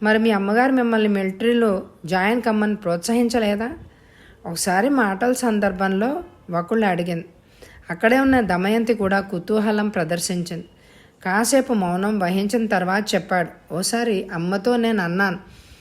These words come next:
'మిలిటరీలో చేరడం లేదేంటి, నీకు ఇష్టం లేదా?' అని. అందరూ అడుగుతున్నారని. నేను మా అన్నయ్యలాగా, మీ నాన్నలాగా చాలా కాలం ఆ పరిసరాల్లో గడిపిన దాన్నే.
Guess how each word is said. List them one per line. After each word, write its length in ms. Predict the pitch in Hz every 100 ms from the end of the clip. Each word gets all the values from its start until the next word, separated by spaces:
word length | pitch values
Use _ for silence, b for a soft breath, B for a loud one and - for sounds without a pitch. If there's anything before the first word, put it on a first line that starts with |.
| B 202
'మిలిటరీలో 520 | 196 202 240 262 254
చేరడం 500 | 247 220 196 202 208
లేదేంటి, 800 | 185 180 196 190 185 185 165 - - -
నీకు 160 | 175 180
ఇష్టం 280 | 180 233 233
లేదా?' 300 | 214 185 185
అని. 200 | 170 165 - -
అందరూ 440 | 170 180 190 208 240
అడుగుతున్నారని. 840 | 196 170 180 190 185 180 175 170 - B B B B B B
నేను 280 | 185 196 220
మా 120 | 233
అన్నయ్యలాగా, 760 | 196 170 190 202 196 190 190 - -
మీ 160 | 190 190
నాన్నలాగా 880 | 185 165 175 196 202 190 180 185 - - b b b b - -
చాలా 360 | 190 196 240 254
కాలం 400 | 233 208 208 208
ఆ 80 | 190
పరిసరాల్లో 640 | 170 165 202 202 208 214
గడిపిన 440 | 175 165 165 190 190
దాన్నే. 360 | 180 175 165